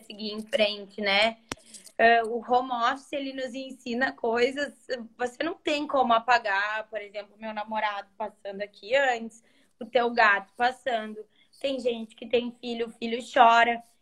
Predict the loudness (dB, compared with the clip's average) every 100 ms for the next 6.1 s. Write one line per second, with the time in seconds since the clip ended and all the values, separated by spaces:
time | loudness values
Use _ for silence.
0 | _ -12 -4 -4 -2 -2 -2 -4 -2 -4
1 | -6 -8 -8 -10 -10 -8 -10 -10 -10 -8
2 | -8 -10 -8 -8 -4 -2 -4 -8 _ _
3 | _ _ _ 0 2 2 0 -4 -8 _
4 | _ _ _ _ _ -16 -14 -10 -2 -2
5 | -2 -2 2 2 2 -4 -12 -8 -6 -6
6 | -6